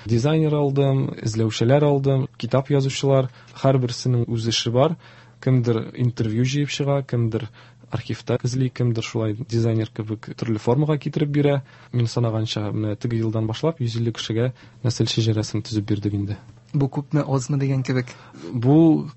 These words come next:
Speaker 1: күп минем өчен, чөнки
Speaker 2: <laughs>
Speaker 1: берсенә генә күпме вакыт китә, әле бөтенесенә дә төзеп бирмәдек. Йөз илле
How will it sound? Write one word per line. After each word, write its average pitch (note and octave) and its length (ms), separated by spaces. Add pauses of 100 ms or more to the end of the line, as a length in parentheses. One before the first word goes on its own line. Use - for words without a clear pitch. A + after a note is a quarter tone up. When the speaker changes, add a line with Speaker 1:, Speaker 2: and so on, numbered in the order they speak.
Speaker 1:
күп D#3 260 (260)
минем E3 300
өчен, F3+ 240 (100)
чөнки C3+ 540 (140)
Speaker 2:
<laughs> - 180
Speaker 1:
берсенә C3+ 400
генә D3 180
күпме C3+ 300
вакыт - 260
китә, E3 300
әле C3+ 240
бөтенесенә C#3 480
дә C3 100
төзеп B2+ 160
бирмәдек. D#3 480
Йөз B2+ 240
илле C3 240